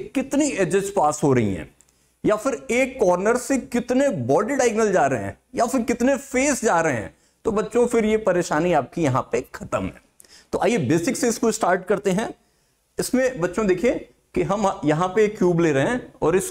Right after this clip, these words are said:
क्यूब में कॉर्नर से पास होने वाले कितनी number of edges हैं उनको पहले पॉइंट आउट कर ले रहे हैं। तो देखिए बच्चों एक छोटा सा क्यूब लिया, अब आपको तो ये पता ही होगा कि इस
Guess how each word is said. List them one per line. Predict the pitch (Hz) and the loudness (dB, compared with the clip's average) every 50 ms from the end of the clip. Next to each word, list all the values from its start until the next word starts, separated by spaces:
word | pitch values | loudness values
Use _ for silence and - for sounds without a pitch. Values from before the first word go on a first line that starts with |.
| - - | -8 -4
क्यूब | - 233 254 277 262 | -2 2 2 2 2
में | 247 226 226 240 254 254 - - - _ | 2 2 4 4 2 0 -2 -10 -12 _
कॉर्नर | - 170 190 220 233 254 285 302 - | 0 2 2 2 2 2 0 -2 -2
से | - 285 | -4 -6
पास | - - 220 202 208 214 208 - | -2 0 2 2 2 0 -2 -2
होने | 214 208 202 196 | -2 0 0 2
वाले | 190 185 175 180 214 233 | 2 2 4 2 2 2
कितनी | 226 - - - 247 226 - - 269 285 302 | 0 -4 -4 -4 -4 -2 0 0 2 2 4
number | 269 262 233 226 214 226 214 | 2 2 0 0 0 2 2
of | 214 208 - - - | 0 0 -4 -2 0
edges | 180 160 151 175 175 151 135 - 170 | 0 2 4 4 2 2 2 0 0
हैं | 208 247 262 - - _ _ _ _ | 0 0 -2 -4 -8 _ _ _ _
उनको | - 220 208 208 220 208 | -2 -2 0 0 0 2
पहले | - 160 147 185 214 | 2 2 2 2 0
पॉइंट | - - 170 135 131 135 127 | 0 -2 0 0 2 2 2
आउट | 120 120 117 - | 0 0 0 -2
कर | 123 110 | 0 0
ले | 110 107 | 2 2
रहे | 95 117 - | 0 0 -2
हैं। | - - - _ _ _ _ | -4 -8 -14 _ _ _ _
तो | - - | -4 -2
देखिए | 123 127 165 147 | 0 0 0 0
बच्चों | 139 139 - - 85 | 0 -2 -2 -4 -4
एक | - - - | -4 -6 -6
छोटा | - - 131 143 | -6 -4 -4 -2
सा | 139 - 143 | -2 -2 -4
क्यूब | 139 - 147 139 139 143 | -2 0 0 2 2 4
लिया, | 151 180 214 - 139 - - - _ _ _ _ _ _ _ - | 2 2 2 0 -2 -6 -12 -20 _ _ _ _ _ _ _ -10
अब | 120 113 - | -8 -4 -4
आपको | - 156 - - 160 | -4 -4 -4 -4 -2
तो | 160 175 185 | 0 2 2
ये | 185 | 2
पता | 185 - 175 170 214 | 2 2 0 0 0
ही | 233 247 | 2 4
होगा | 247 233 208 220 247 240 226 - - - _ - | 4 4 4 2 2 0 -4 -8 -18 -18 _ -8
कि | 175 | -6
इस | - - 208 190 - | -2 -2 -2 -2 -2